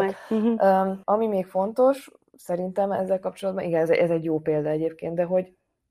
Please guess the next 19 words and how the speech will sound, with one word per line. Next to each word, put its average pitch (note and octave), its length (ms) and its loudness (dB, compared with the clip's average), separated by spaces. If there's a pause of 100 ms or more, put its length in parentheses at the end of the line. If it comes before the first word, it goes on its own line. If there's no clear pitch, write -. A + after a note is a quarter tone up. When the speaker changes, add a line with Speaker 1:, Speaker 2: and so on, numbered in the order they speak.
(400)
Speaker 2:
a - 120 -16
kapcsolatokban E3+ 800 2
van D#3+ 140 -2
egy D#3 180 -4
olyan D#3 340 -2
távolsága E3+ 1000 -6
ezeknek E3+ 440 -10
a E3+ 40 -8
gyerekeknek, E3+ 680 -8
most F3+ 160 -4
akár F3+ 220 2
családi E3 320 2
kapcsolatokban, D#3 580 -2
igen, D#3 220 -8
amit D#3 200 -8
mondasz, D#3+ 340 -12
hogy D#3+ 100 -12
nagymamákkal, D#3 640 -10
nagypapákkal, D#3+ 880 -10